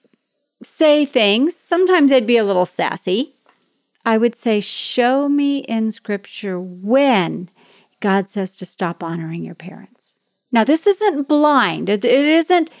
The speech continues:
that your children, uh, at whim do whatever it is you have them do. I mean, there, it changes during the teen years. There's a transition period of child to young adult that happens during those teen years,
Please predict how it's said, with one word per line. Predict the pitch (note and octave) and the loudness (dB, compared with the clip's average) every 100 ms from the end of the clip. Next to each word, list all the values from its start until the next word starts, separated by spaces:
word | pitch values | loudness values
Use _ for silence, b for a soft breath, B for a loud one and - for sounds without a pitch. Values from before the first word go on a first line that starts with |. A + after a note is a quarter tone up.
| b b b | b b b
that | C4+ C4+ - | 2 2 2
your | B3+ | 0
children, | B3+ - C#4+ D4 D4 C4 A#3+ b b b - | 0 2 2 2 2 2 0 b b b -4
uh, | A#3 A3+ | -2 -2
at | - A#3+ | 0 0
whim | A#3+ A3 C4+ C#4+ G3 F3 G3+ - | 0 2 4 4 2 0 -4 -4
do | G#3 A#3 | 2 4
whatever | A3+ A#3 B3+ B3+ | 4 4 4 4
it | A#3 | 4
is | A3 | 2
you | G#3+ A3 | 2 2
have | G#3 G3 F#3 | 2 0 0
them | G3 F#3 | 0 0
do. | F#3 G#3+ F#3 | 2 4 4
I | |
mean, | F#3 G#3+ | 4 4
there, | C4+ D#4 - G#3+ - - | 4 2 -2 -10 -12 -4
it | B3+ A#3 | -2 -2
changes | - - F4+ G4 D4+ C4+ A3+ | -2 2 4 4 2 -2 0
during | A#3+ A3+ G#3 | 2 4 2
the | |
teen | G3+ - C#4+ C#4 | 0 0 4 4
years. | G3 E3 F3 | 4 0 -4
There's | G3+ G3+ | -4 -2
a | |
transition | G3 - A3+ G#3 A3 E4+ F#4 G4 F4+ | -4 -2 0 0 0 -2 0 2 2
period | F4 C#4+ C4 A#3+ G#3+ F3 - b b b b b - | 0 0 2 4 2 0 -4 b b b b b 0
of | A3+ G#3+ G3 | 2 2 0
child | - - - B3 B3+ D4 D4+ D#4+ | -8 -8 0 2 4 4 2 0
to | - C#4+ B3+ | -2 0 2
young | A3 A3+ A3 | 2 2 2
adult | G#3 G#3+ F3+ - | 2 2 0 0
that | G3 | 0
happens | G3 B3+ C#4 G#3 F#3+ - | 2 0 0 -2 -4 0
during | A3 G3+ | 0 2
those | F#3+ E3+ - | 2 0 -4
teen | - D4 C#4 | 0 4 4
years, | E3 - - - | 2 -4 -12 -18